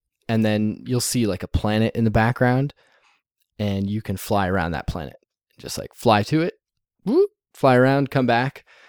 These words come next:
Um, they were showing us a gameplay demo, and one of the possibilities to happen, like, depending on the order of objectives that you complete,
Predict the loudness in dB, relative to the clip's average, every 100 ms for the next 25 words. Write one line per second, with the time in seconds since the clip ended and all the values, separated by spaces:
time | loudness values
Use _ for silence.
0 | _ -2 2 4 2 2 6 6 8 8
1 | 8 6 4 4 4 6 4 4 4 4
2 | 4 0 -2 _ _ _ _ _ _ _
3 | _ 0 2 6 4 6 4 2 2 0
4 | 0 4 6 6 4 2 -2 0 0 2
5 | 2 2 0 0 0 2 2 0 2 4
6 | 6 6 2 0 0 0 -2 -2 0 0
7 | 0 2 2